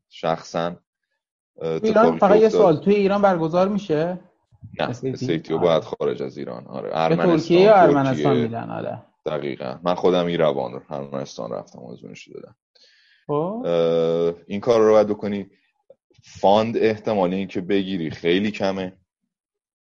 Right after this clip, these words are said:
Speaker 1: ولی هست. فول
Speaker 2: درست.
Speaker 1: فاند مثلاً خیلی استثنایی باید باشه. حالا استثنایی یعنی چی؟ استثنایی یعنی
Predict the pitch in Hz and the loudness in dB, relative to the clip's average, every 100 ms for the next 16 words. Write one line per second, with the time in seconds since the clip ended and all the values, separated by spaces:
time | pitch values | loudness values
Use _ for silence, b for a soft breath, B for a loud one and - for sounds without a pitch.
0 | _ _ _ _ _ _ - 82 80 78 | _ _ _ _ _ _ -8 -4 -2 -2
1 | - - - - - _ _ - 110 123 | -8 -16 -18 -20 -20 _ _ -6 0 2
2 | 131 131 131 127 123 123 107 104 104 - | 2 2 2 0 0 0 0 -2 -4 2
3 | 110 117 117 - 113 - 101 82 76 76 | 4 4 2 0 -4 0 0 2 2 0
4 | 76 85 80 85 - 95 101 90 92 90 | -4 -2 -2 -2 -6 -8 -6 -4 -4 -6
5 | - 95 95 - 90 - 80 78 80 78 | -8 -6 -4 -4 -8 -6 -6 -6 -6 -6
6 | 71 | -10